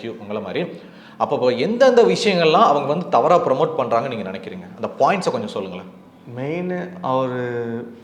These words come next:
Speaker 2: கான்வர்சேஷன் கம்மி பண்றது நல்லது. நல்லதுன்னா, அது எங்க பார்க்குற அப்கமிங்ல வர எங்களுக்கு வந்து, "இந்த டாட்டூ அவ்வளோதான் போல, ஆர்ட் அவ்வளோதான் போல,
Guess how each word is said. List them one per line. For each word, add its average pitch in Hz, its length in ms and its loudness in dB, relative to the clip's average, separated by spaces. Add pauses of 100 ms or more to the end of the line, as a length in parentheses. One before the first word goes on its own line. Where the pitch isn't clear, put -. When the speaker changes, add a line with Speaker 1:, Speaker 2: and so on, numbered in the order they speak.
(140)
Speaker 2:
கான்வர்சேஷன் 156 760 -4 (140)
கம்மி 143 260 -4
பண்றது 139 600 -6 (200)
நல்லது. 117 460 -10 (720)
நல்லதுன்னா, 165 640 -2
அது 131 460 -6
எங்க 143 200 0
பார்க்குற 175 680 4 (600)
அப்கமிங்ல 170 560 -4
வர 151 280 -2
எங்களுக்கு 139 320 -8
வந்து, 143 500 -6 (340)
"இந்த 127 140 -4
டாட்டூ 151 420 2
அவ்வளோதான் 190 640 4
போல, 135 320 2 (680)
ஆர்ட் 196 360 2
அவ்வளோதான் 160 520 4
போல, 127 360 0